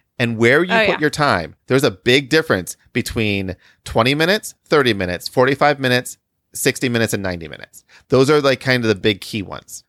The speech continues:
Speaker 1: Forty-five is that kind of sweet spot where it's like, "All right, I can get into the game, but it's not too long."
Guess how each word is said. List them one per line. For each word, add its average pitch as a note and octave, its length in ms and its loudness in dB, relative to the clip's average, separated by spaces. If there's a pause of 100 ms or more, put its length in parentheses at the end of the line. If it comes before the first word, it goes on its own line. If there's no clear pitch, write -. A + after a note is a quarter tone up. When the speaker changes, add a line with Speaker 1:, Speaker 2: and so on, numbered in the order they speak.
(120)
Speaker 1:
Forty-five D3+ 960 2
is B2 260 0
that G#2+ 600 0 (260)
kind C#3+ 200 -2
of B2+ 80 0
sweet B2+ 400 -6
spot D#3 440 2
where A2+ 100 4
it's G#2 100 0
like, A2+ 180 -4
"All A2+ 80 0
right, G#2+ 160 2
I F#2+ 80 0
can G#2 100 -10
get A2 180 -2
into C3+ 260 -2
the C#3 80 -4
game, C3+ 540 0 (400)
but B2 180 0
it's A#2 120 0
not B2+ 220 0
too C3+ 160 0
long." A2 480 2